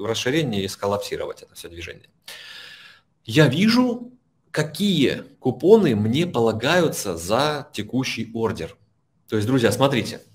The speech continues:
я приобрел ваучер, в котором находится двенадцать сертификатиков, которые доступны мне каждый месяц. Первый сертификат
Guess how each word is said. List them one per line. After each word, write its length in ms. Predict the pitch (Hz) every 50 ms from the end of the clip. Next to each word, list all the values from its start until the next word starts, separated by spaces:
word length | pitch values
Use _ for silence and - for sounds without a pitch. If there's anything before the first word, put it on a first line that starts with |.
| _ _
я 220 | 107 107 147 196
приобрел 720 | 202 - 147 127 117 104 110 135 175 196 202 196 190 - - _ _ _ _ _ _ _ _ _ _
ваучер, 600 | 113 110 110 107 101 107 107 - - 135 139 - - _ _ _ _ _
в 40 | _ -
котором 300 | 120 - 196 208 196 180
находится 440 | 170 160 - 151 143 135 - 101 92
двенадцать 1040 | 90 92 113 156 190 180 170 156 135 120 - - - 82 78 - - - - - _ _ _ _ _ _ _ _ _
сертификатиков, 1080 | - - 160 156 - 147 - 135 113 - 110 117 110 - 123 - 185 190 190 - - _ - - - - - - - - _ _
которые 420 | - 143 - 175 165 151 147 131
доступны 600 | 117 123 123 123 - - 156 202 196 - 175 143
мне 360 | 117 101 95 87 78 - - - - _ _ _ _ _ _ _ _ _ _
каждый 720 | - 160 151 160 165 165 156 - 135 156 165 156 156 160
месяц. 720 | - 104 101 104 104 92 90 - - - - - - - _ _ _ _ _ _ _ _ - - - - - _ _ _ _ _
Первый 340 | 147 190 226 240 220 202 180
сертификат 880 | - - 135 - - 123 110 117 113 113 113 92 71 - - - -